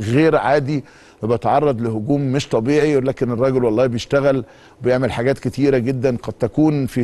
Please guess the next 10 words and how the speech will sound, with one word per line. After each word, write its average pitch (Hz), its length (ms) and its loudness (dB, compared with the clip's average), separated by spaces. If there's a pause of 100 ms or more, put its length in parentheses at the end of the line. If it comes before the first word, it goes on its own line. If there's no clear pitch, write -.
هدوء 147 340 2
وفي 110 220 -2
صمت، 170 340 -2 (440)
لكنه، 127 600 0
آه، 113 200 0
أمر 123 160 0
جميل. 110 240 -2
عجباني 160 580 0
أوي 214 180 2
الأتوبيس، 147 600 -4